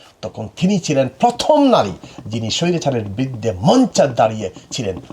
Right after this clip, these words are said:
বুক ছাতিয়ে। তিনি এই দেশে নারী নেতৃত্বের শক্ত ভিত্তি গড়ে তুলেছিলেন।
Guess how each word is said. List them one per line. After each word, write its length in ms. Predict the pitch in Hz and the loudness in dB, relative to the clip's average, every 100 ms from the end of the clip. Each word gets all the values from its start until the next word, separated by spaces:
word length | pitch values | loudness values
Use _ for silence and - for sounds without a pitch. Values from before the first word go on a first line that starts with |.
| 95 | -10
বুক 180 | 110 - - | -6 -6 -6
ছাতিয়ে। 420 | - - - - - - - - | -8 -8 -10 -12 -16 -18 -16 -8
তিনি 220 | 123 107 - - - | -4 -4 -6 -8 0
এই 240 | 165 139 | 2 2
দেশে 340 | 98 95 95 - - - | -2 -4 -6 -8 -16 -8
নারী 280 | 107 127 139 | -2 0 2
নেতৃত্বের 580 | 131 - 127 - - 185 | 0 -4 -8 -6 -4 -4
শক্ত 480 | - 220 - - | 0 0 -2 -6
ভিত্তি 400 | 98 85 - - | -6 -6 -12 -10
গড়ে 220 | 85 98 92 | -4 -4 -4
তুলেছিলেন। 480 | - - - - | -10 -10 -8 -8